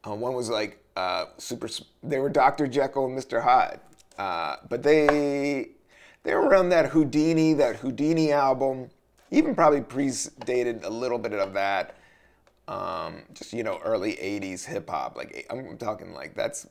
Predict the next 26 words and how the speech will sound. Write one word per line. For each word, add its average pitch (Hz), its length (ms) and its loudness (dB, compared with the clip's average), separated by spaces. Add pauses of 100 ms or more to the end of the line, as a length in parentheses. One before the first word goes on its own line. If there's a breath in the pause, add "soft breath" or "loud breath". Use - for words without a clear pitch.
probably, 71 400 -8
like, 50 320 -14 (440)
eighty-two. 104 920 -2 (1500 soft breath)
Hip - 240 -2
hop, 277 200 2
in 147 120 0
terms - 260 -4
of - 100 -2
hip 175 200 0
hop, 123 240 2
it 135 180 -2
evolved 143 540 0
so 156 340 0
fast. 123 460 2
So 127 60 -10
there 135 120 -2
was 139 100 -2
a 139 80 -4 (260)
big 226 300 -2
difference 160 400 0
between 127 640 -6 (380 loud breath)
seventy-nine 131 1040 2
and 98 240 -12
eighty-four. 120 840 -2
Huge 156 1000 2 (480)
difference. - 600 -8